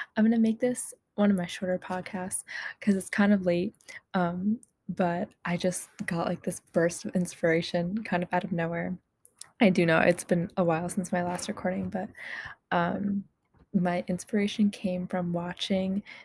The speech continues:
the movie Long Story Shor-, Short. It kinda just popped up on Netflix. Okay, this is, like, one of, this is, like, a whole conversation with, um, one of,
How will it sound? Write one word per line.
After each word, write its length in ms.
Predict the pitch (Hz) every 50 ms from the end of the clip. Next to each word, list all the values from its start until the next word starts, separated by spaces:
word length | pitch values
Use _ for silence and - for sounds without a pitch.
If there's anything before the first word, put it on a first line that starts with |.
| _ _
the 100 | - 190
movie 420 | 180 175 170 175 175 180 180 175
Long 300 | 175 175 170 170 170 170
Story 300 | 170 - - 180 180 185
Shor-, 340 | 185 - - - 208 - - -
Short. 480 | - - - - 170 170 175 185 - - - - - - - - _ -
It 120 | 202 208
kinda 160 | - 202 202
just 240 | 220 - 311 320 -
popped 260 | - - 180 180 -
up 160 | 202 190 -
on 120 | 180 175 170
Netflix. 500 | 170 170 - - 190 196 214 - - - - -
Okay, 300 | 190 - 175 160 196 - _ _ - - - - - - - - - - - - - - _ _ _ _
this 180 | - 226 220 -
is, 100 | 285 285
like, 180 | 320 311 302 -
one 260 | 233 208 196 190 190
of, 320 | 196 196 190 - - - _ _ _ _ _ _
this 180 | - 202 190 -
is, 60 | -
like, 140 | 233 214 -
a 40 | 202
whole 200 | - - 214 190
conversation 720 | - - 196 185 185 180 - - 190 180 - - 180 175
with, 180 | 180 180 170 - _ -
um, 500 | 185 170 170 170 185 196 214 214 208 - _ _ _ _ _ _ _ _ _ _ _ _ _ - _ - -
one 140 | 226 196
of, 200 | 185 190 185 -